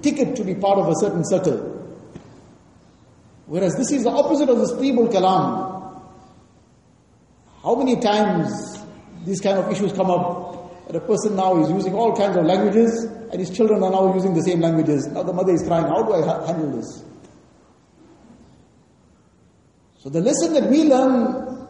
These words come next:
the Hujjaj are performing the Hajj, but the lesson that we got to take is the lesson of akhlaq out of it. That this akhlaq is what is making this Hajj special. Otherwise,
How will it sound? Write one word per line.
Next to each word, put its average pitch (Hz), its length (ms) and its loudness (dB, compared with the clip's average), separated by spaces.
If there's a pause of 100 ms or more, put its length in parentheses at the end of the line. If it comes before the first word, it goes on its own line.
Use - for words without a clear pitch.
(120)
the 147 80 -14
Hujjaj 196 460 2
are 240 60 2
performing 233 400 2
the 175 100 2
Hajj, - 520 -2 (260)
but 190 120 -6
the 180 80 0
lesson 262 320 2
that 220 120 4
we 233 120 2
got 226 100 4
to 196 120 4
take 202 360 4 (400)
is 180 120 -4
the 196 100 2
lesson 240 320 2
of 196 80 0
akhlaq 185 480 0
out 160 100 2
of 131 160 0
it. 120 160 -6 (800)
That 160 120 -10
this 202 240 -8
akhlaq 208 540 0
is 170 60 -2
what 196 160 0
is 170 100 0
making 208 420 0
this 160 120 -2
Hajj 185 300 -2
special. 165 460 -2 (2000)
Otherwise, 190 420 2